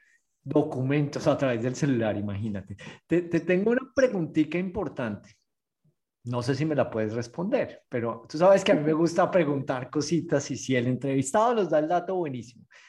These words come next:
Yo he visto que en el mundo entero estas plataformas cada vez ofrecen más servicios, cada vez son más, como tú decías, amigables con el usuario. El Banco Popular nunca se detiene, o por lo menos a eso nos tiene acostumbrados acá.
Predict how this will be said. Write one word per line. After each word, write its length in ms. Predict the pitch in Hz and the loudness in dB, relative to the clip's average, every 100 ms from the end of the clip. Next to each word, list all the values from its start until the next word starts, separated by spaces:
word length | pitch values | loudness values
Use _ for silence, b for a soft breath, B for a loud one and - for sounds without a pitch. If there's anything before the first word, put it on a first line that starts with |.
| B B B _ | B B B _
Yo 140 | 165 208 | -2 2
he 80 | 247 | 2
visto 540 | 262 226 - 247 247 | 0 -4 -6 -8 -4
que 80 | 247 | -2
en 80 | 202 | 0
el 100 | 156 | 0
mundo 340 | 151 156 165 | 0 -2 -2
entero 360 | 180 190 190 180 | -2 -2 -4 -4
estas 260 | - 190 | -6 -10
plataformas 1040 | - 185 175 127 - 120 117 131 135 - - | -2 -4 -2 -8 -4 -4 -2 -6 -6 -12 -2
cada 360 | 165 160 156 | 6 8 8
vez 260 | 156 151 156 | 6 4 0
ofrecen 540 | 147 160 139 151 147 | -2 0 2 2 2
más 300 | 147 143 127 | 4 4 2
servicios, 1080 | - 139 117 113 127 107 - 110 110 107 - | 0 -2 -2 0 0 0 -4 -2 0 0 -4
cada 360 | - 117 110 113 | -2 0 4 4
vez 280 | 113 117 - B B | 2 0 -6 B B
son 360 | - - 135 131 | -12 -2 0 2
más, 480 | 127 123 120 - _ | 2 0 -4 -12 _
como 240 | - 110 98 | -4 -2 -2
tú 80 | 107 | -4
decías, 340 | 98 123 - 131 | 2 0 0 0
amigables 720 | 120 113 107 101 101 107 - | 2 2 2 2 2 -2 -2
con 180 | 120 110 | -2 0
el 140 | 98 | -2
usuario. 440 | - 113 92 - _ _ _ b b b b _ - | -6 -6 -6 -8 _ _ _ b b b b _ -2
El 140 | 139 | 2
Banco 280 | 147 147 175 | 4 4 2
Popular 460 | 190 175 147 120 120 | 2 4 4 4 2
nunca 380 | 147 147 147 143 | 0 0 -2 -2
se 180 | 147 | 0
detiene, 360 | 113 113 131 107 | -2 0 0 2
o 140 | 107 | -2
por 160 | - 123 | 0 0
lo 80 | 117 | 2
menos 300 | 123 160 170 | 4 4 6
a 80 | 147 | 6
eso 160 | 151 | 4
nos 140 | 160 - | -2 0
tiene 160 | 123 | -2
acostumbrados 760 | 123 151 - 123 113 101 110 127 | 0 -2 -2 0 2 4 2 0
acá. 360 | 117 120 117 | -2 -4 -6